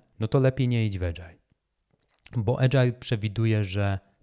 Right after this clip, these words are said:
pewien scope i pewne deadline'y mogą się zmienić w czasie. Tyle jeśli chodzi o Agile. Zaraz jeszcze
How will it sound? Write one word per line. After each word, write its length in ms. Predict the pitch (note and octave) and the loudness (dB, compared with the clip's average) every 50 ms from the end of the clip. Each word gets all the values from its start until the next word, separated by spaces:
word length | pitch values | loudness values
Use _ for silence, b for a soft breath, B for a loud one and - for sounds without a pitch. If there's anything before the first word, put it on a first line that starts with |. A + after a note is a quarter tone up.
| _ _ _ | _ _ _
pewien 280 | - B2 G2+ G#2+ G2 F#2+ | -6 -4 -2 -2 -4 -4
scope 460 | - - - - C3+ D#3 D#3 - - - | -6 -4 0 2 2 2 2 -2 -10 -18
i 60 | - | -6
pewne 280 | - B2+ A2 A#2 A2 | -6 -4 -2 -2 -2
deadline'y 420 | G2 G#2+ G2+ G2+ A2+ A#2 A#2+ A#2 G#2+ | -2 -2 -2 0 0 -2 0 0 -2
mogą 240 | G#2 G#2+ G2+ G2+ - | -2 0 -2 -2 -4
się 120 | - G#2 | -4 -4
zmienić 320 | G2 G2+ F#2+ F#2+ F#2+ - | -4 -2 -2 -4 -4 -6
w 40 | - | -8
czasie. 340 | - - E2+ - - - - _ _ _ _ | -8 -8 -8 -8 -10 -14 -16 _ _ _ _
Tyle 200 | - C#3+ F3+ G3 | 2 4 6 6
jeśli 220 | F#3 - - D#3 | 4 4 2 0
chodzi 320 | C3+ - C#3+ C3 A#2+ C3 C3 | 4 4 2 4 4 4 4
o 140 | B2+ C3 - | 4 2 2
Agile. 460 | - A2+ F#2+ - G2+ F#2+ F#2+ G#2+ C3+ D3 - - - - | 0 -2 0 2 0 2 2 2 0 -2 -4 -8 -6 -2
Zaraz 320 | A2 A2 C3 D3 C#3+ - | 2 4 4 4 4 0
jeszcze 580 | C#3+ - - - - C3+ C3 B2+ B2+ B2 A#2+ | -4 -6 -4 0 2 4 4 4 4 2 0